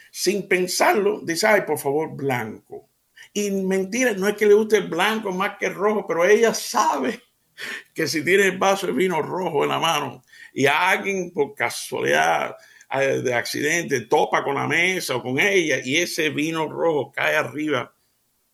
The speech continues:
de un vestido blanco. <laughs> Ay, ay, ay, ay. Ay, ay, ay. Fíjate que es una analogía nada más, pero Papá Dios mismo nos está diciendo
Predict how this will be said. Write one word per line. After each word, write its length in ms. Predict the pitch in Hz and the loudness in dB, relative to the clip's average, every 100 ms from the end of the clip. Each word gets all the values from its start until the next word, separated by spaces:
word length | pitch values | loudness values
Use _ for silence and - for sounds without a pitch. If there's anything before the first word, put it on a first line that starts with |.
| _ | _
de 260 | - - 135 | -6 0 0
un 180 | 160 | 0
vestido 420 | 151 123 135 147 127 | -2 -2 2 4 4
blanco. 720 | 131 - 139 - 214 - - - | 4 2 0 -6 -10 -10 -12 -2
<laughs> 180 | - - | 0 2
Ay, 140 | 160 | 2
ay, 180 | 120 - | 0 -2
ay, 200 | - - - | -4 -8 -12
ay. 140 | - _ _ _ - | -16 _ _ _ -6
Ay, 340 | 113 156 147 | -2 0 0
ay, 160 | 117 110 107 - 156 _ | -2 -4 -8 -12 -16 _
ay. 100 | 349 - _ _ _ _ - - - - _ _ _ _ _ _ _ _ _ _ _ _ _ _ _ _ _ | -16 -16 _ _ _ _ -16 -14 -14 -18 _ _ _ _ _ _ _ _ _ _ _ _ _ _ _ _ _
Fíjate 440 | - 135 131 131 | 2 4 4 0
que 280 | 113 117 - | -2 -4 0
es 140 | 127 147 | 2 2
una 220 | 151 143 | 2 -2
analogía 500 | 131 127 123 143 151 | -2 -4 -4 -4 -4
nada 120 | 135 | -6
más, 360 | 98 80 - - _ _ _ _ _ _ _ _ - | -6 -8 -12 -18 _ _ _ _ _ _ _ _ -8
pero 220 | 104 98 | -6 -4
Papá 260 | 104 - | -6 -4
Dios 300 | 101 104 110 - _ _ _ _ | 0 0 -2 -8 _ _ _ _
mismo 680 | 95 101 123 113 - - _ _ | -12 -8 -6 -6 -10 -14 _ _
nos 120 | - 90 | -16 -12
está 200 | - - | -8 -8
diciendo 640 | - - 98 98 101 | -8 -8 -10 -10 -14